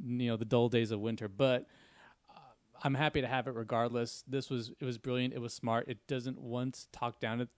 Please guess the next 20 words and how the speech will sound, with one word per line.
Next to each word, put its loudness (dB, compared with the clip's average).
to -2
its -4
audience. 0
It -6
offers -4
you -4
a -4
couple 4
of 2
mysteries -6
wrapped 0
up -2
in -6
one, -4
and -8
it -8
gives -2
you -2
characters 0
that -2